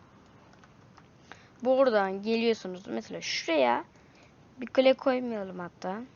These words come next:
Şöyle bir tane bundan koyuyorum arkadaşlar. Bir tane de bundan koyuyorum. Mesela örnek veriyorum arkadaşlar size. Ee,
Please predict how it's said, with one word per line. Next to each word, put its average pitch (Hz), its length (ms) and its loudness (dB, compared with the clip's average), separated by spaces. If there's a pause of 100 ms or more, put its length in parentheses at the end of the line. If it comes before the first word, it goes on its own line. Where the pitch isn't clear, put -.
(1600)
Şöyle 226 320 -4 (300)
bir 381 80 2
tane 226 500 2
bundan 233 400 -2
koyuyorum 185 480 -8
arkadaşlar. - 640 -14
Bir 208 60 -12
tane 180 340 -12
de 175 160 -12
bundan 226 440 -2
koyuyorum. 240 420 -4 (460)
Mesela 269 500 2
örnek 254 420 -2
veriyorum 185 280 -4
arkadaşlar 180 460 -14
size. 190 380 -8 (920)
Ee, 202 40 -8